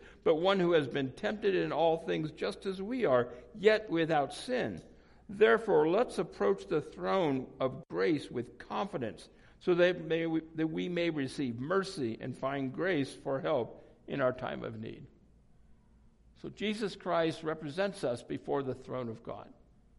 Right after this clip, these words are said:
Second, we are alive in Christ by being in union with Christ. If the head is alive, the members are alive.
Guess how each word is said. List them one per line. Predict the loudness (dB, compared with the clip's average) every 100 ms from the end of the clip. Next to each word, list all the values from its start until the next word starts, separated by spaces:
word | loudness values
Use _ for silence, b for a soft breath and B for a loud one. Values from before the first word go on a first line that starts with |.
| _ _ -20 -20 -20 -20 -20 _ _ _ -20
Second, | -4 2 4 4 2 -2 -18 -20 -20 _ _ _ b b b b -2
we | 8
are | 10
alive | 12 10 8 4
in | 0
Christ | 0 4 6 4 2 2
by | 4
being | 4 4 4 2
in | 0 -2 0 0
union | 0 2 2 2 -2 -10 -6
with | -4 -4
Christ. | -2 -4 -4 -14 -20 -20 -20 -20 -20 -20 -20 -20 -20 -20 -20 b b b b
If | 4 6
the | 4
head | 6 6 6
is | 4
alive, | 4 6 6 4 4
the | 2
members | 4 4 4 0 0
are | -2 -2
alive. | -2 -6 -12